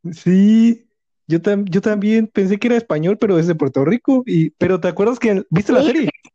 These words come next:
Speaker 2: cierto, sí, cierto. No, no la vi, güey, no.
Speaker 1: Eh, hay una
Speaker 2: Este
Speaker 1: parte donde, donde lo invitan a la radio y el vato dice que es de Veracruz y de que habla así con el acento de Veracruz. ¿Y cómo dice?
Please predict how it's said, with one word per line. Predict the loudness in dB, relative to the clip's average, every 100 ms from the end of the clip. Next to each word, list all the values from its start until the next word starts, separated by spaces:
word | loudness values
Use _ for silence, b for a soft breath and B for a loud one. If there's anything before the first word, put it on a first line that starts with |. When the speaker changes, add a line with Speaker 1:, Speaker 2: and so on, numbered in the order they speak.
| _ _ _
Speaker 2:
cierto, | -2 0 0 0 0 0
sí, | -2 -8
cierto. | -2 -2 -2 _
No, | -10 -6
no | -4
la | -4
vi, | -4 -2
güey, | -2 -2 -2
no. | -4 -6 -8 _ _ B B B -4
Speaker 1:
Eh, | -2 0
hay | 0
una | 0
Speaker 2:
Este | 0
Speaker 1:
parte | -2 -2
donde, | -2 0 -2 -2 -4
donde | -2 0 0
lo | 0
invitan | 0 0 0 0
a |
la | 0 -2
radio | -2 0
y |
el | 0 -2
vato | -2 -2
dice | -2 -2 -4
que | -2
es |
de | 0
Veracruz | 0 -2 -2 -2 0 0 0
y | 0
de | 0 -2
que | -2 -2 -4 _ _ _ _
habla | -4 -2 -4
así | 0 0
con | 0 0
el | 0
acento | -2 -2 -2 0
de | 0 0
Veracruz. | -2 -2 -2 0 -2 -4 _ _ _ _ _
¿Y | -6
cómo | -2 0 2 2
dice? | 2 0 0 0 0